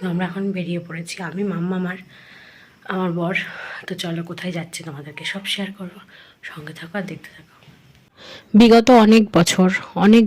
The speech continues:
বছর বলতে আমি তখন অনেকই ছোট, তখন আমার কাকার বাড়ি যাওয়া হয়েছিল। তারপর আর কাকার বাড়ি যাওয়া হয়নি। এখন আমি আমার সোনাকে নিয়ে যাচ্ছি কাকার বাড়িতে।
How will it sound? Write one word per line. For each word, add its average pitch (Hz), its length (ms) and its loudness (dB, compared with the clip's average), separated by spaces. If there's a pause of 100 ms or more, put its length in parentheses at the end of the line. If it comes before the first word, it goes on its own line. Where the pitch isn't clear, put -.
বছর 202 360 2
বলতে 220 320 4
আমি 190 240 2
তখন 196 280 0
অনেকই 180 300 0
ছোট, 175 260 -2
তখন 180 380 -2
আমার 185 200 2
কাকার 170 280 -2
বাড়ি 175 200 -2
যাওয়া 160 260 -2
হয়েছিল। 175 460 -2 (480)
তারপর 175 300 2
আর 175 200 2
কাকার 170 300 0
বাড়ি 170 200 0
যাওয়া 170 280 0
হয়নি। 170 360 -2
এখন 180 300 0
আমি 165 280 2
আমার 165 340 2
সোনাকে 196 460 2
নিয়ে 190 240 2
যাচ্ছি 175 340 -4
কাকার 175 320 -2
বাড়িতে। 165 400 -2